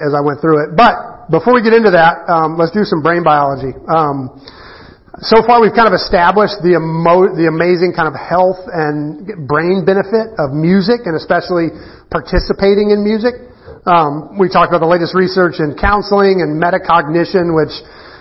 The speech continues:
is remarkably similar to Psalms forty-two, where David is kind of questioning his own emotional state and deciding that though his soul was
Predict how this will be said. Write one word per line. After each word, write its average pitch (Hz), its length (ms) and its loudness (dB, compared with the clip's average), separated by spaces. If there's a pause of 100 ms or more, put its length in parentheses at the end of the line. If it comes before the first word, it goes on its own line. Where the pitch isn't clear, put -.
(120)
is 165 160 2
remarkably 190 640 2
similar 185 340 2
to 185 80 0
Psalms 175 320 0
forty-two, 175 720 0
where 160 100 -2
David 160 380 0
is 147 160 -2
kind 160 160 -4
of - 80 -10
questioning 180 720 -2
his 156 240 0
own 160 240 0
emotional 160 420 0
state 156 380 -2 (720)
and 156 240 -2
deciding 175 720 2
that - 720 -4
though 175 480 2
his 170 240 0 (140)
soul 185 340 4
was 160 400 0